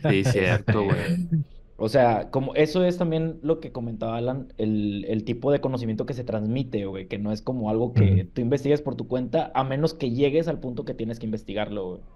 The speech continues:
Speaker 1: Ujú,
Speaker 3: Es,
Speaker 1: ujú.
Speaker 3: es como, como nosotros que somos regios, eh, prender el carbón.
Speaker 1: Ándale,
Speaker 2: Ajá.
Speaker 1: ese también es un, un
Speaker 3: <laughs>
Speaker 1: soft skill, ¿no? Súper importante, güey.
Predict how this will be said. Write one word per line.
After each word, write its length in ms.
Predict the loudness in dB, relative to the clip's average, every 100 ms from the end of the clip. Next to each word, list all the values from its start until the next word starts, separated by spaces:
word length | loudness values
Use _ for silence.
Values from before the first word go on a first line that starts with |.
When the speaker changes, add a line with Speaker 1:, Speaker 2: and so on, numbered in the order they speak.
| -4
Speaker 1:
Ujú, 240 | -4 -2 2
Speaker 3:
Es, 140 | 2
Speaker 1:
ujú. 300 | 0 -8 -10 -12
Speaker 3:
es 160 | -12 0
como, 340 | 2 4 2
como 180 | 2 2
nosotros 320 | 2 2 2
que 80 | 2
somos 260 | 4 4 2
regios, 420 | 2 2 0 2
eh, 160 | 2
prender 300 | 2 2 4 4
el 80 |
carbón. 380 | 2 2 2 0 -4 -20 -20 -20 -2
Speaker 1:
Ándale, 340 | 4 6 4
Speaker 2:
Ajá. 160 | 0 -6 -4
Speaker 1:
ese 160 | 0
también 260 | 2 2 2
es 140 | 0
un, 340 | 0 0 2 0
un 220 | 2 2
Speaker 3:
<laughs> 0 |
Speaker 1:
soft 260 | 4 2 2
skill, 280 | 0 0 2
¿no? 180 | -2 -2
Súper 240 | -4 -2
importante, 680 | -2 -2 -6 -2 2 4 2
güey. 200 | -2